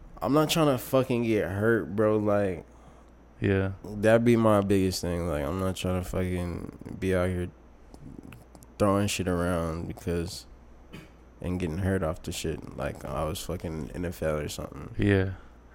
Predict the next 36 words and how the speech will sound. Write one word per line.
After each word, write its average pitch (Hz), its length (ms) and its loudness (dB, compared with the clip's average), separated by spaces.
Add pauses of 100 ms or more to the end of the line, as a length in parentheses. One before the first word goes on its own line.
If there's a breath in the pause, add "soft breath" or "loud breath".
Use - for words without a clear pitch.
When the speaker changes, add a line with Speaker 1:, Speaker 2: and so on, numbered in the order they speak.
(320 soft breath)
Speaker 2:
Maybe 117 280 8
it'd 104 100 8
help 107 240 4
you 104 60 4
prevent 98 440 4
injury 98 420 2
if - 160 -2
you, 104 60 4
Speaker 1:
But 123 100 10
Speaker 2:
like, 123 100 10
Speaker 1:
at - 20 2
the 113 60 2
same 131 240 6
time, 135 260 8
I 117 100 8
do 113 160 6
like, 120 360 8
I 104 80 2
do 113 160 2
like 123 180 8
running. 104 420 0 (220)
Like, - 80 0 (120)
Speaker 2:
Yeah. 95 120 6
Speaker 1:
I - 20 6
do, 104 320 4
but, 98 300 4
like, 92 320 2 (240)
that's 101 300 2
what 107 80 6
I 98 120 6
mean, 95 380 2
bro. 95 200 4
Like, 92 280 0
I 87 120 2
wanna 95 300 2
just, 85 400 -8